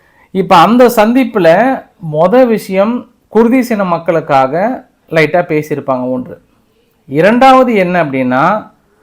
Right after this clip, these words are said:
அடுத்த இவங்களுடைய எக்ஸிகியூஷன், அதாவது எக்ஸிகியூஷன் அப்படின்னா இவங்களோட பிளான் என்ன அப்படின்னா, அங்க நேரா தர்கிஸ்தான் வழியாக சீனாவுக்கு ஏதாவது ஒரு வேட்டு வைக்கணும். சீனானுடைய Belt and Road Initiative-ஐ மீறி என்னென்ன பண்ண முடியுமோ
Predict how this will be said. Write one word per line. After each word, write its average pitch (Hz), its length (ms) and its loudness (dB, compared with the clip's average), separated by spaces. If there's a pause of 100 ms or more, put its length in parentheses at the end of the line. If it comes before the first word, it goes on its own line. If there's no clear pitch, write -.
(260)
அடுத்த 262 460 2
இவங்களுடைய 185 520 2
எக்ஸிகியூஷன், 160 600 -8
அதாவது 156 480 -2
எக்ஸிகியூஷன் 165 400 -8
அப்படின்னா 139 400 -6
இவங்களோட 156 360 -2
பிளான் 170 300 0
என்ன 156 240 -4
அப்படின்னா, 131 480 -4 (520)
அங்க 139 140 -6
நேரா 180 300 4
தர்கிஸ்தான் 190 640 -2
வழியாக 147 720 0 (120)
சீனாவுக்கு 208 680 -2
ஏதாவது 160 260 0
ஒரு 147 160 -4 (440)
வேட்டு 151 300 -4
வைக்கணும். - 320 -16 (720)
சீனானுடைய 208 640 0
Belt 185 240 -2
and 196 140 -6
Road 175 180 -2
Initiative-ஐ 156 580 -6
மீறி 180 260 -8
என்னென்ன 156 380 -2
பண்ண 143 220 -4
முடியுமோ 131 560 -4